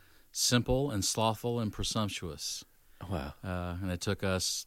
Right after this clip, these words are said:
Speaker 1: forty minutes to get through those page or two pages to, to, for the kids to fully understand what was going on there.
Speaker 2: Yeah. So if you're listening to this, understand that the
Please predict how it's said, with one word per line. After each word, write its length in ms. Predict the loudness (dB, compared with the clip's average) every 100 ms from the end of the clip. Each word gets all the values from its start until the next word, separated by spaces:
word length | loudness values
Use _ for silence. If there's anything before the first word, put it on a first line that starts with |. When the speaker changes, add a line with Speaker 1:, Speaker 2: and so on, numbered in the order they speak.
| _
Speaker 1:
forty 340 | -8 -4 -2
minutes 340 | 0 0 0 -4
to 100 | -6
get 200 | -6 -6
through 200 | -4 -4
those 420 | -2 -2 -4 -8 -16 _ _ -20 -20 _ _ -6
page 320 | -2 -2 -2
or 80 | -6
two 180 | -6 -8
pages 500 | -4 -6 -4 -4 -4
to, 240 | -4 -8 -10 -18 _ _ _ _ -20 -20 _ _ -20 -12
to, 200 | -10 -10 -14 -18 -20 _ _ _ _ -12
for 100 | -10
the 80 |
kids 280 | -4 -2 -2
to 280 | -4 -4 -6 -12 -20 -20 -20 -14
fully 380 | -4 0 2 0
understand 560 | 0 -2 -2 -4 -4
what 120 | -6 -8
was 100 | -8
going 180 | -8 -8
on 160 | -8
there. 160 | -12 -14 -20 -10 0
Speaker 2:
Yeah. 220 | 2 2 -2 _ _ _ _ -4
So 160 | 0
if 100 | 4
you're 80 | 6
listening 380 | 6 6 4 0
to 40 | 0
this, 380 | -2 -4 -10 -10 -6
understand 800 | -4 -4 -6 -4 -2 -2 -4 -6 -12 -20 -20 -18 -18 -6
that 200 | -4 -2
the 160 | -2